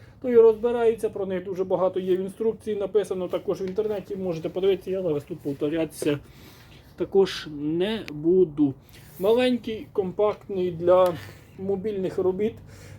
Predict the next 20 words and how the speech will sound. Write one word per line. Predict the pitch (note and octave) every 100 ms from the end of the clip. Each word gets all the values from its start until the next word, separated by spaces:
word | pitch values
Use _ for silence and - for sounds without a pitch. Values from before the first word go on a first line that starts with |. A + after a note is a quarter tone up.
| -
для | F3 F#3+
перевозу. | - G3 G3+ G#3 F#3 F3+
Поставили | F#3+ - G3+ G3 F#3+
флюсову | F#3 G3+ F#3 F#3+ F3
проволоку, | G3 G3 F3 E3+ E3+
взагалі | D#3+ D3+ F#3+ F3
забули, | E3 E3 D#3+
що | D3+ F#3+
таке, | - E3+ E3 - - - - - -
е, | F3
балон | D#3 G#3 B3 B3
з | G#3+
газом. | E3 A3+ G#3+ G#3
Ну, | A3+
флюсова | A3+ A#3+ A3+ G#3+
проволока, | G3 G#3+ F#3 F3 F#3
вона | F#3 G3
специфічна, | F#3 - A3+ C4 C4+ B3 A3 G3+
нею | G3 G3 G3
треба | F#3 F3+ F3